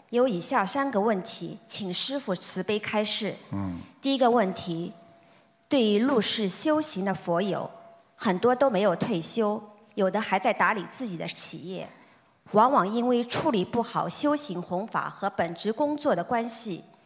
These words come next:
Speaker 1: 有些人会产生烦恼。该如何掌握修行弘法与工作生意的平衡点？需要重点注意些什么？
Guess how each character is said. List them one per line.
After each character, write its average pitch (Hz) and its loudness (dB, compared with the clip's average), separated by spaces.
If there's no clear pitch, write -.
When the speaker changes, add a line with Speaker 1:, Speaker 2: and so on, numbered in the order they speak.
Speaker 1:
有 202 0
些 254 0
人 180 0
会 196 -2
产 170 -8
生 247 -6
烦 180 -2
恼。 156 -2
该 269 4
如 254 0
何 226 0
掌 202 0
握 208 4
修 320 0
行 202 -2
弘 180 -2
法 160 -2
与 233 -2
工 320 0
作 240 2
生 302 -2
意 277 -4
的 190 2
平 220 -4
衡 214 -4
点？ 170 -10
需 - -2
要 214 4
重 262 -2
点 175 -4
注 254 -8
意 202 -4
些 233 -4
什 226 -8
么？ 151 -14